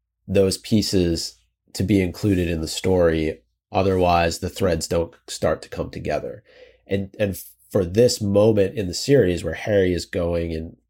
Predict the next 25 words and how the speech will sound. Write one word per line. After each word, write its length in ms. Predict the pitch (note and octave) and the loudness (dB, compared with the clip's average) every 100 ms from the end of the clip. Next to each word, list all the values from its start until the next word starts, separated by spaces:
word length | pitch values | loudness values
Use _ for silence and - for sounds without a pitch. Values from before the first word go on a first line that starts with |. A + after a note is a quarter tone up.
| _ _ | _ _
looking 460 | F#2+ F2 F#2 E2+ F2 | -6 -4 -4 -6 -8
into 260 | F#2 E2 - | -10 -10 -10
Snape's 380 | - F2 D2 D#2 | -6 -6 -6 -6
memory, 520 | F2+ F#2 D#2 D2+ - _ _ _ _ - | -4 -4 -4 -6 -10 _ _ _ _ 0
it's 180 | C#3 | 0
basically 480 | - D3 D3 C#3 G#2+ | 4 4 4 2 0
tying 460 | - A2+ G#2+ A2 G2+ | 2 0 2 2 2
the 100 | F2+ | -2
entire 460 | E2+ - G#2+ G2 | -4 -2 4 4
series 400 | F2+ G#2 F2+ E2 - | 2 -2 -2 -4 -8
together 380 | D#2+ F2+ E2+ D2 | -4 -2 -2 -6
for 220 | - - | -10 -12
you. 180 | - - | -14 -10
So 140 | G#2+ | -8
if 80 | F#2 | 2
you 60 | C3 | 4
don't 200 | D3 - | 4 0
have 280 | G#2+ G#2+ F#2 | -2 0 -2
that, 340 | E2 E2 - _ _ _ _ _ _ _ _ _ _ _ - | -4 -6 -8 _ _ _ _ _ _ _ _ _ _ _ -8
I 60 | |
feel 240 | F2 A2 G2+ | 0 2 4
like 480 | F#2+ F2 E2+ - _ _ _ _ - | 2 2 -2 -8 _ _ _ _ -20
it's 540 | A#2 F#2 G2+ G2+ - | -18 -16 -8 -6 -6
too 220 | - C3 G2+ | 0 4 6
open-ended. 640 | G2 F#2 F2 E2 C#2 | 4 0 -4 -6 -10